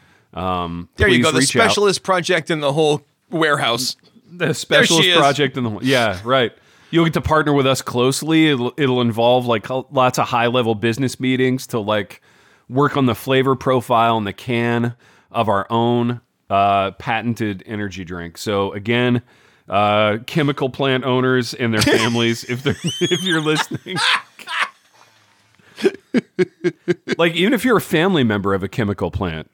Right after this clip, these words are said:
Speaker 1: uh, owner, like, if, like, if your dad or your uncle or your nephew owns a chemical plant and you think they might wanna partner,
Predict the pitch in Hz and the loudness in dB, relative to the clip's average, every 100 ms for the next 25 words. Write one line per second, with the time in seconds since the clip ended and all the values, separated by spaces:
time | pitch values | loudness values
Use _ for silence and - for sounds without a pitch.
0 | _ - 104 87 87 98 90 80 92 123 | _ -6 -2 -2 -2 -4 -4 -6 -2 0
1 | 131 123 - 135 131 131 160 139 147 147 | 2 0 0 2 0 0 0 2 2 2
2 | 135 127 117 120 123 123 110 104 104 107 | 4 4 2 0 0 0 0 0 -2 -2
3 | 107 113 - 110 101 92 - _ _ _ | -2 -2 -2 0 0 -2 -6 _ _ _
4 | - 120 110 107 123 104 98 98 104 98 | -4 -2 -2 -4 -4 -6 -6 -8 -8 -6
5 | 95 90 104 104 110 101 107 101 110 104 | -6 -6 -4 -4 -4 -2 -2 0 -2 -2
6 | 98 90 92 90 90 95 78 | -6 -4 -4 -4 -4 -8 -10